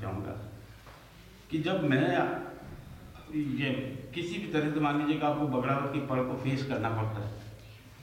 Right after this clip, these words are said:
तो आपको तो कुल मिला के बगड़ावत को फेस करने के लिए दस मिनट का बोरिंग या इन्फ्लेक्शन है,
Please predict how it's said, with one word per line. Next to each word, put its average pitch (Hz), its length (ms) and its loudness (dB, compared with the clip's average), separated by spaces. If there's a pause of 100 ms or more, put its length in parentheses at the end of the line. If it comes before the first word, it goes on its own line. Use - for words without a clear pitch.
(180)
तो 131 100 -4
आपको 147 520 2
तो 180 220 2
कुल 175 280 2
मिला 151 260 6
के 156 180 2
बगड़ावत 139 640 0 (240)
को 156 120 4
फेस 147 400 2
करने 135 260 2
के 135 180 0
लिए 147 220 2
दस 147 220 2
मिनट 135 360 4
का 131 160 2 (720)
बोरिंग 127 380 2
या - 80 4
इन्फ्लेक्शन 117 520 2
है, 92 280 0